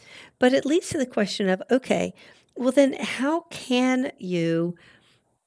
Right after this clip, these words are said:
be helpful to somebody you care about who's going through a difficult time or just has a difficult personality generally? How can you be helpful? How can you be present? How can you be helpful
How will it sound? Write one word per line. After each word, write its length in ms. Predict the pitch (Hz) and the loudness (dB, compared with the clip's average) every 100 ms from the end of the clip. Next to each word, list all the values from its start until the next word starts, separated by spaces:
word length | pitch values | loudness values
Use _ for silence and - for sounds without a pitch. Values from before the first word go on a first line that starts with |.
| - - | -20 -10
be 120 | 180 185 | -4 -4
helpful 600 | - 240 - 302 294 - | -2 -2 -2 -2 -2 -4
to 100 | - | -6
somebody 400 | 247 240 220 208 | -4 -2 0 0
you 100 | 202 | -2
care 280 | 190 214 196 | -2 0 2
about 380 | 196 196 190 196 | 2 2 2 2
who's 200 | 180 185 | -2 0
going 200 | - 180 | 2 2
through 180 | 180 196 | 2 -2
a 60 | 175 | -2
difficult 460 | 185 185 - 190 | -4 -6 -8 -6
time 280 | - 175 190 | -2 -2 -2
or 260 | - 269 277 | 0 2 2
just 280 | 277 247 - | 2 -2 2
has 280 | 220 247 202 | 2 2 0
a 60 | |
difficult 640 | 175 170 180 170 175 - - | -2 -4 -4 -4 -4 -6 -4
personality 800 | 190 185 180 170 180 160 160 170 | -4 0 0 2 2 0 -4 -6
generally? 600 | - 175 165 151 156 160 | -2 0 0 -2 -4 -4
How 180 | 170 | -6
can 180 | 208 277 | -4 0
you 140 | 240 208 | 0 2
be 300 | 196 190 190 - - - _ | 2 2 -2 -20 -20 -20 _
helpful? 500 | - 214 208 - 302 | 2 2 2 0 0
How 200 | 202 170 | -2 -4
can 200 | - 196 | -2 -2
you 140 | 190 | -4
be 180 | 165 170 | -6 -10
present? 640 | - - 165 160 262 - - - - - - _ _ - | -10 -2 -2 0 -4 -6 -12 -20 -20 -20 -20 _ _ -4
How 160 | 240 233 | -2 0
can 220 | 240 214 | 0 2
you 160 | 214 | 2
be 480 | 196 202 190 196 185 - _ | 2 4 4 2 -2 -8 _
helpful 1000 | - - 214 220 220 - 190 175 185 | -20 -8 -2 -2 -4 -2 0 2 -2